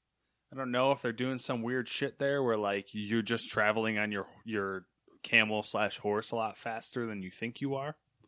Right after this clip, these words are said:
Um, 'cause that's a big issue, I feel like, with stealth games is, like,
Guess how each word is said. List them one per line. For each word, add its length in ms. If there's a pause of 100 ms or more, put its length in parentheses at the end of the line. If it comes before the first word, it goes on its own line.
(720)
Um, 520 (720)
'cause 180
that's 320
a 100
big 220
issue, 320
I 60
feel 200
like, 140
with 120
stealth 380
games 340
is, 200
like, 320